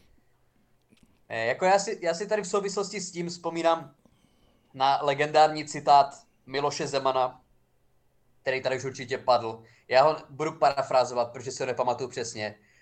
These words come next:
ale polovina obyvatel této země je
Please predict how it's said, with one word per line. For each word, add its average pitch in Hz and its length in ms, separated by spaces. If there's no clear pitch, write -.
ale 123 420
polovina 151 380
obyvatel 139 520
této 131 300
země 123 520
je 120 380